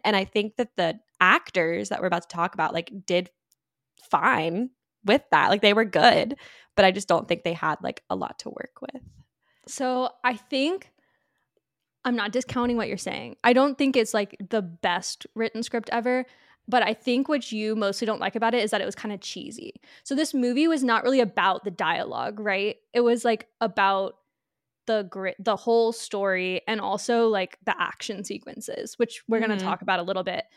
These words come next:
Speaker 2: But it's, like, the point of the movie was not about, like, the dialogue. I think the dialogue was just kinda there as, like, a supporting side. Um, but it
Speaker 1: Yeah, but,
Speaker 2: does
Speaker 1: like
Speaker 2: kinda start dialogue heavy.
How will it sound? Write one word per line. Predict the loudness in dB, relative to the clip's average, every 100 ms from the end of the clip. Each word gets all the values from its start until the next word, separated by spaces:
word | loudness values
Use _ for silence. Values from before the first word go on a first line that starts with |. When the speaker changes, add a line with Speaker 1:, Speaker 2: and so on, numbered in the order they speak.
| _ _ _ _ 2
Speaker 2:
But | 4 4 -2 _ -2
it's, | 0 2
like, | 0 -2
the | -2 -2
point | 0 0
of | 2
the |
movie | 2 2
was | 0 -2
not | -2 -2 -2
about, | -2 0 0 -4
like, | -10 -10
the | -8
dialogue. | -4 -2 -2 -6 -4
I |
think | -4 -4
the | 0
dialogue | 2 2 -2
was | -4
just | -6 -8
kinda | -6 -4
there | -2
as, | -2 -4
like, | -8 -8
a | -10
supporting | -8 -10 -10 -8 -6 -6 -4
side. | -2 -2 0 -2 -4 -10 _ _ _ _ _ _ _ _ -12
Um, | -10 -10 -12 -16 _ -10
but | -2
it | 2
Speaker 1:
Yeah, | 4
but, |
Speaker 2:
does | 4
Speaker 1:
like | 4
Speaker 2:
kinda | 2 0
start | -2 -2 0 0 -4 -6
dialogue | -6 -6 -8 -12
heavy. | -14 -14 -16